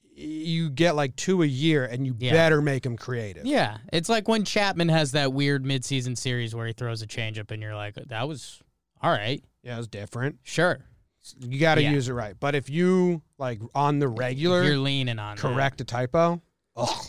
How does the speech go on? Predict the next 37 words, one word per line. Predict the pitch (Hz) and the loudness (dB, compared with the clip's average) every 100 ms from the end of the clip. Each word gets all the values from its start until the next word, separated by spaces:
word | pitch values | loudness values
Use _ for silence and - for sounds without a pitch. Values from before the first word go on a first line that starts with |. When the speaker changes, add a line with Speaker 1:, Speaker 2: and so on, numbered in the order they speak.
| - | -8
Speaker 2:
You're | 123 | -6
getting | 120 113 113 | -4 -6 -6
rocked. | 110 120 - - | -12 -12 -16 -12
You're | 110 | -12
Tyler | - 113 107 - | -6 -6 -6 -12
Clippard. | - 120 - - - _ _ _ | -14 -12 -14 -16 -20 _ _ _
Speaker 1:
Yeah. | 95 87 65 | -18 -16 -14
Speaker 2:
Um, | 123 117 110 110 104 - - | -8 -6 -6 -6 -10 -14 -16
Speaker 1:
Tyler | 107 95 | -10 -10
Clippard | 95 104 95 90 | -10 -10 -10 -12
with | 90 | -12
a | |
high | 90 104 95 92 92 | -12 -8 -8 -8 -12
floating | - 98 95 90 90 90 - _ _ _ _ _ _ - | -12 -10 -10 -10 -12 -14 -18 _ _ _ _ _ _ -20
changeup | - 95 85 78 - - - | -12 -12 -10 -14 -16 -20 -20
in | |
two | 90 95 | -14 -12
thousand | 90 87 90 | -10 -12 -12
seventeen | - 87 85 92 | -14 -14 -14 -12
Speaker 2:
So | 87 143 139 131 | -8 -2 2 2
Speaker 1:
to | 127 | 0
Speaker 2:
I | 104 | -2
Speaker 1:
the | |
Brewers | 98 98 98 92 90 - | -6 -6 -6 -6 -8 -10
gives | 98 90 | -10 -8
up | 90 | -10
a | 92 | -10
grand | 90 85 - | -12 -14 -6
slam. | |
Speaker 2:
You're | 143 | -2
gonna | 165 165 | 0 0
be | 147 | 0
excited | 120 131 117 110 | -2 -4 -4 -6
for | - 113 | -8 -8
this. | 117 110 - | -6 -6 -6
Matt | 127 135 131 123 | -4 -2 -2 -2
Robinson | 123 131 127 123 - 117 110 107 104 | 0 0 0 -4 -6 -8 -8 -10 -14